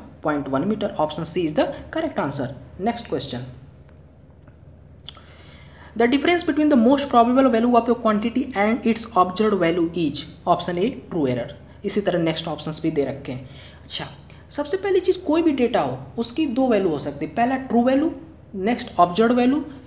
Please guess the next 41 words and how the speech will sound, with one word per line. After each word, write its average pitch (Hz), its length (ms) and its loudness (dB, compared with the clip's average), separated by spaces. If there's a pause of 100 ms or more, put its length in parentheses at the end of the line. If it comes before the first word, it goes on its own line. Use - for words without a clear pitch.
(240)
and 196 260 2
next 285 200 0
probable 143 500 2
value। 123 260 -2 (600)
True 359 160 6
value 349 220 4
क्या 330 180 -2
होता 190 180 -2
है? 185 120 -6
कोई 349 180 4
नहीं 320 120 0
जानता, 160 480 -2
सिर्फ - 320 -6
God 254 360 4
ही 285 240 6
ट्रू 247 340 4
value 220 300 4
जानते 185 400 2
हैं 185 160 -2
किसी 170 220 -4
चीज़ 139 300 -6
के। 139 100 -10 (400)
मान 302 240 2
लो 330 80 0
कोई 294 220 4
true 269 240 6
value 226 260 6
है 185 120 2
किसी - 240 -2
data 147 260 2
का, - 340 -6 (640)
आपने 277 340 6
उसे 269 320 0
observe 208 480 4
किया, 208 260 2
measure 233 320 4
किया 226 200 0
तो 226 120 -8
कुछ - 240 -2
value 226 220 2
मिला, 247 200 2